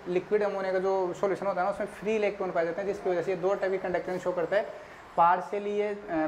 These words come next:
partially आयनिक conductance और partially ये electronic कंडक्टेंस। और reaction भी लिख के बताऊंगा मैं आपको, सब कुछ देखूंगा। एन एच थ्री होते हैं ना, इसमें नाइट्रोजन का हाइब्रिडाइजेशन क्या होता है? एस पी थ्री होता है। Geometry क्या होती है इसकी? Tetrahedral होती है।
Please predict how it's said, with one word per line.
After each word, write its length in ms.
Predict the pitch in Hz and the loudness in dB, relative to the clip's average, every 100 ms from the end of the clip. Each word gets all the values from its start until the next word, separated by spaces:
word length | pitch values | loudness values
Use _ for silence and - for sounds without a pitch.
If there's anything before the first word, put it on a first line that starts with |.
| 208 | 2
partially 680 | 165 175 175 196 196 208 214 214 - - - | 4 4 0 -4 -2 -2 -2 -6 -16 -10 0
आयनिक 360 | 170 165 190 | 2 2 0
conductance 500 | 220 214 214 214 214 | 0 2 2 0 0
और 160 | 214 208 | -2 2
partially 400 | 185 185 185 190 | 4 4 0 -2
ये 400 | 196 196 220 226 - - | 0 2 0 -4 -10 -4
electronic 460 | 175 165 175 185 180 | -2 -2 -2 -4 -2
कंडक्टेंस। 420 | 170 165 175 165 | -2 -2 -2 0
और 80 | 180 | 2
reaction 280 | 180 196 | 2 0
भी 60 | 214 | -2
लिख 140 | 202 | 0
के 60 | 185 | 0
बताऊंगा 340 | 175 165 170 | 0 0 2
मैं 80 | 175 | 2
आपको, 260 | 160 - 254 - - | 0 -2 -12 -4 2
सब 180 | 202 202 | 2 2
कुछ 120 | 175 | 0
देखूंगा। 360 | 143 143 131 127 - - - - - - - - | 0 0 -4 -4 -10 -18 -20 -20 -20 -20 -8 0
एन 80 | 175 | 2
एच 120 | 196 | 0
थ्री 140 | 214 226 | -2 0
होते 180 | 202 190 | 0 0
हैं 40 | |
ना, 120 | 202 | 0
इसमें 240 | 175 196 196 | 0 -4 0
नाइट्रोजन 440 | 185 180 185 185 | 0 0 -2 0
का 60 | 196 | 0
हाइब्रिडाइजेशन 380 | 190 175 180 | 0 -2 -4
क्या 100 | 180 | 0
होता 200 | 185 185 | 0 0
है? 200 | 170 175 - - - - 151 | -2 -4 -8 -16 -20 -10 -4
एस 180 | 151 151 | -4 -4
पी 120 | 165 | -8
थ्री 160 | 170 | -2
होता 240 | 170 165 151 | -2 0 0
है। 140 | 170 - - - - | -2 -6 -16 -12 -4
Geometry 400 | 170 170 165 185 | 0 0 0 0
क्या 100 | 185 | 2
होती 160 | 180 180 | 0 -2
है 60 | |
इसकी? 420 | 175 190 185 185 - - 160 | -2 0 0 -2 -12 -8 -4
Tetrahedral 480 | 147 156 165 170 | -2 0 0 0
होती 260 | 175 175 175 | -2 -2 -2
है। 220 | 180 180 | -2 -4